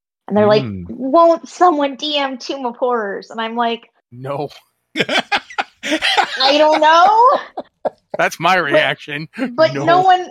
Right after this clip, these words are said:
Speaker 1: no one has volunteered to D M the next game, so we're kinda all going back. Like, it's a hot potato. Who's gonna, who's gonna run our
Speaker 2: Who's
Speaker 1: next
Speaker 2: gonna
Speaker 1: game?
Speaker 2: land
Speaker 1: Because
Speaker 2: with
Speaker 1: we,
Speaker 2: it?
Speaker 1: we all wanna play, but who's, who's gonna, who's gonna do the D M job?
Speaker 2: Well,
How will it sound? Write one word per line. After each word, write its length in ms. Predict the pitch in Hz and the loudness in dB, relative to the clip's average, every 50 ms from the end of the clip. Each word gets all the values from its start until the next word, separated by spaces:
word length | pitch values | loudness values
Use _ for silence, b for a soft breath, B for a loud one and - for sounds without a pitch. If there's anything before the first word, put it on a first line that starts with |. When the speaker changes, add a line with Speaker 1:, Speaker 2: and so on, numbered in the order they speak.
| - 302 | -10 -2
Speaker 1:
no 160 | 311 330 339 359 | 0 2 2 2
one 200 | 359 359 359 349 | 2 0 0 -2
has 200 | 330 311 311 311 | -6 -10 -10 -6
volunteered 680 | 277 294 294 294 294 294 294 - 330 311 294 269 254 | -2 0 0 0 -2 -4 -6 -8 -6 -4 -4 -4 -4
to 80 | - 247 | -6 -10
D 220 | 214 214 233 226 | -12 -12 -10 -8
M 140 | 220 254 247 | -8 -8 -8
the 60 | 226 | -6
next 300 | 220 226 226 220 - - | -6 -6 -6 -6 -8 -8
game, 320 | - 226 220 208 196 190 190 | -6 -4 -4 -4 -4 -6 -8
so 180 | - - 214 | -4 -4 -2
we're 160 | 202 185 196 202 | -2 -2 -2 -4
kinda 240 | - - - - | -2 -2 -2 0
all 280 | - - 226 226 226 220 | 2 2 2 4 2 2
going 260 | 208 208 208 220 220 | 0 -2 -2 -2 0
back. 300 | 214 214 196 226 - - - - | 0 0 0 0 -2 -10 -10 -2
Like, 180 | 226 269 269 - | 0 0 0 0
it's 120 | 349 - | 0 0
a 40 | 277 | 0
hot 300 | - - 254 254 - - | 0 2 0 0 0 -2
potato. 460 | _ - - 214 196 196 190 185 190 - | _ -18 -12 -10 -10 -8 -8 -10 -10 -12
Who's 220 | 277 262 254 220 | -16 -14 -14 -10
gonna, 300 | - 240 226 226 220 220 - _ | -8 -4 0 0 0 0 -2 _
who's 200 | - 247 240 220 - | -14 -12 -12 -10 -8
gonna 260 | 247 226 220 214 208 _ - | -6 -4 -4 -6 -6 _ -4
run 180 | 214 220 214 208 | -2 -2 -2 -2
our 80 | 208 | -4
Speaker 2:
Who's 40 | 202 | -4
Speaker 1:
next 120 | 196 - 220 107 | -4 -4 -4 -4
Speaker 2:
gonna 60 | 104 | -4
Speaker 1:
game? 120 | - - 214 | -4 -2 -2
Speaker 2:
land 120 | - 214 214 107 | -2 -4 -4 -4
Speaker 1:
Because 120 | - - | -4 -2
Speaker 2:
with 100 | 233 233 | -2 -2
Speaker 1:
we, 60 | 233 226 | -2 -2
Speaker 2:
it? 100 | - _ _ _ _ _ _ _ - | -8 _ _ _ _ _ _ _ -2
Speaker 1:
we 160 | 226 285 285 | 0 2 4
all 200 | 269 285 311 320 | 6 4 4 4
wanna 180 | 339 339 339 - | 2 2 0 -2
play, 640 | - - 330 339 320 247 233 240 233 240 240 247 240 - - | -2 -2 -2 0 2 2 0 0 0 -2 -4 -4 -6 -6 -4
but 320 | 254 226 214 220 208 - _ _ _ _ - | -2 -2 -2 -2 -4 -6 _ _ _ _ -16
who's, 440 | 262 285 302 302 311 294 269 277 _ - | -14 -12 -10 -10 -10 -10 -12 -14 _ -18
who's 220 | 285 294 285 285 | -18 -18 -16 _
gonna, 400 | - 277 262 254 254 240 240 - - | -10 -8 -4 -4 -4 -4 -4 -6 -10
who's 140 | 269 240 - | -14 -14 -10
gonna 180 | - 240 226 | -8 -8 -6
do 140 | 214 233 233 | -4 -4 -4
the 120 | 190 208 | -2 -4
D 180 | 190 185 190 190 | -4 -2 -2 -2
M 120 | 180 185 180 | -2 -2 -4
job? 440 | 175 - - - - - 208 185 b b b b b _ _ _ - | -6 -4 -4 -4 -4 -4 -8 -8 b b b b b _ _ _ -6
Speaker 2:
Well, 380 | 120 120 127 139 143 - _ | -2 0 0 0 -2 -6 _